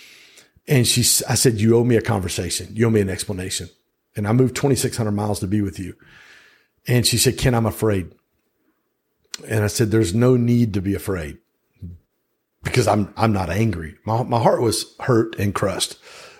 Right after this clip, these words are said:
but I, but I'm not angry." And it was the length of time that I had spent with Lauren working in somatic therapy to be able to control my central nervous system, to learn how to respond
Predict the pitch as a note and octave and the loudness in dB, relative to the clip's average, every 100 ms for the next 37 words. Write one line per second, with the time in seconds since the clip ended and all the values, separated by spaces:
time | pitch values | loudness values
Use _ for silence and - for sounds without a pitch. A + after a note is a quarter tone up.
0 | - A#2 A#2+ A2 A2 A2+ F#2 E2+ E2+ - | -2 0 2 0 2 2 0 -6 -12 -16
1 | - - _ _ _ _ _ _ _ C3+ | -20 -20 _ _ _ _ _ _ _ 0
2 | A#2+ A2+ A2 G#2+ - _ - D3 C#3 G#2 | 2 4 2 0 -6 _ 0 2 4 4
3 | B2 A#2+ C#3+ C#3 A2 - F3 C#3 A2+ G#2 | 2 4 2 0 -4 -4 -2 0 0 0
4 | G#2+ G2+ - C3 A#2 - B2 A#2+ B2 B2 | 0 0 0 0 -2 0 -2 0 -2 0
5 | A2+ G#2+ G#2 C3 C3+ B2+ G#2+ G2+ - A2 | 0 -2 0 2 2 0 0 0 -2 -2
6 | A2 G2 F#2+ - E3 D#3 B2+ A2 G#2 F#2+ | 0 0 -4 -2 0 2 2 0 -2 -2
7 | A2 A2+ B2+ B2 A#2 G2 G2+ F#2 - G#2+ | -2 2 2 0 -2 -4 -4 -4 0 2
8 | C#3+ D#3+ D#2+ - A#2 - F#2+ F#2+ A2 - | 2 0 -2 -2 -2 0 -2 -2 0 0
9 | C#3+ D#3+ D3+ B2+ A2 A#2 C#3+ B2 G#2+ G2 | 0 -2 -2 -2 -2 -2 -2 -4 -4 -4
10 | F#2+ - - G#2+ G#2+ B2+ F#3 F#3+ | -6 -6 -4 -2 -2 -2 -2 -4